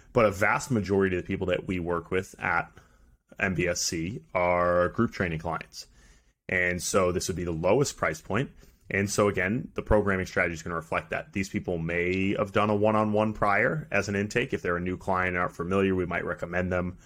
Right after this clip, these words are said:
to do a couple one-on-one sessions or an assessment beforehand, but maybe not. Also, they might just come into the group cold. And so what we need to do is to build a programming system that can take people off the street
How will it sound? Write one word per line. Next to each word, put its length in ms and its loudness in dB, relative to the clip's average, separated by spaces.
to 140 4
do 380 0
a 60 0
couple 320 0
one-on-one 420 0
sessions 720 -4
or 100 0
an 60 -2
assessment 480 -4
beforehand, 520 0
but 140 2
maybe 220 4
not. 320 0
Also, 240 2
they 120 -6
might 180 -2
just 220 -6
come 180 -4
into 160 -2
the 80 -2
group 220 -2
cold. 320 0
And 320 0
so 460 2
what 220 4
we 100 4
need 200 4
to 60 -2
do 460 0
is 140 2
to 80 -2
build 180 4
a 60 4
programming 560 0
system 380 -4
that 140 -4
can 140 -10
take 360 -2
people 280 0
off 260 2
the 100 2
street 440 -6